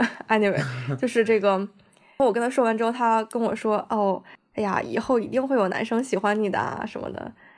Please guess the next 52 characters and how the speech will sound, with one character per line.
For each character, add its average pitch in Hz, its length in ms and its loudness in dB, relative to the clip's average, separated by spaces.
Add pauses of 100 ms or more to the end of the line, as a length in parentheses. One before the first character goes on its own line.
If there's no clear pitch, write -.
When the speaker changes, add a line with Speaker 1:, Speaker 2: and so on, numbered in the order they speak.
(340)
Speaker 1:
然 202 140 4
后 214 100 4
他 240 80 -2
就 214 120 2
给 220 100 2
我 190 100 2
发 214 140 2
了 220 80 4
好 226 160 0
人 - 140 -8
卡， - 180 -6
然 - 80 2
后 247 60 4
我 226 80 4
就 - 80 -4
再 311 180 4
也 233 60 4
没 190 80 0
有 - 100 -4
提 - 160 -10
过 - 100 -2
这 - 80 -6
个 - 80 -6
事 226 120 -10
儿。 - 100 -14 (520)
Speaker 2:
嗯。 113 180 -10
Speaker 1:
那 247 100 2
是 240 120 0
一 247 160 -2
五 226 160 -2
年 - 200 -8
吧， 202 80 -2
到 208 120 -2
现 226 160 -6
在 214 160 -2
已 190 60 -4
经 - 200 -10
是 190 580 -4
六 226 140 -2
年 185 100 -4
的 - 100 -6
时 - 120 -14
间， - 100 -6
我 196 100 -2
再 269 200 2
也 208 80 2
没 185 100 -2
有 175 100 -2
提 - 200 -16
过 202 100 0
一 - 160 -4
句。 - 300 -10